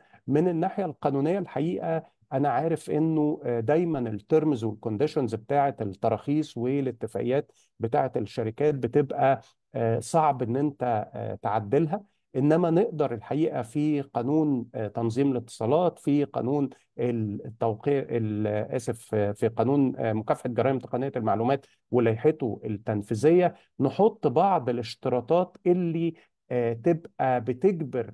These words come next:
الشركات إنه أي شرط من الشروط ال-، آه، واردة في التراخيص دي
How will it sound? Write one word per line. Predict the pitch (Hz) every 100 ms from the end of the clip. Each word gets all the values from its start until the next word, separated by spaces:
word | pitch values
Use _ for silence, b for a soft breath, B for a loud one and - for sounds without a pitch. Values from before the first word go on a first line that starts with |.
| -
الشركات | 127 113 117 120 113 156 160
إنه | 135 127 -
أي | 185 208
شرط | - 147 156 - 135
من | 117 147
الشروط | 143 - 120 143 139 b b _ 147
ال-، | 147 135 110 120 -
آه، | 117 110 127 -
واردة | 131 147 151 123 117
في | - 143 143 -
التراخيص | 107 101 113 120 160 160
دي | 117 151